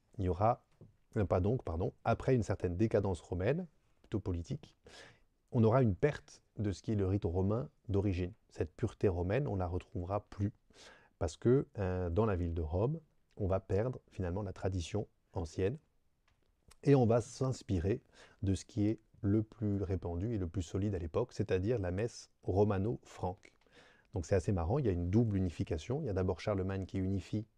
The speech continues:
en s'inspirant de Rome. La messe romaine évolue, elle change avec les traditions franques, et une fois que Rome tombe un peu en, en lambeaux, pour retrouver une messe un peu costaud,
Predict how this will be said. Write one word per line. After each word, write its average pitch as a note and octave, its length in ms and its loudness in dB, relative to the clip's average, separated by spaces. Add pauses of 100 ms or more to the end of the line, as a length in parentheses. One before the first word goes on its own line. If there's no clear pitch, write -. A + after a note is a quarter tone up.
(140)
en G2 100 -4
s'inspirant F2 500 -6
de F2 60 -4
Rome. C#3 260 0 (600)
La G#2 120 2
messe G#2 180 2
romaine F#2+ 420 0 (100)
évolue, G#2+ 460 4 (460)
elle F2 120 0
change A2 280 0
avec E2+ 180 0
les G2 60 -2
traditions F2 460 -6
franques, - 380 -8 (500)
et G#2+ 240 0 (100)
une A2 80 -2
fois A2 200 -2
que G#2 100 -2
Rome G2 340 0
tombe F#2 200 -4
un F2 100 -6
peu F#2+ 220 -8
en, G#2 420 -12 (180)
en G2 120 0
lambeaux, F2+ 500 4 (520)
pour C3+ 320 6
retrouver A2 600 4
une F2+ 140 0
messe G2 220 -2
un F2+ 80 -4
peu F2 140 -4
costaud, B2 440 -2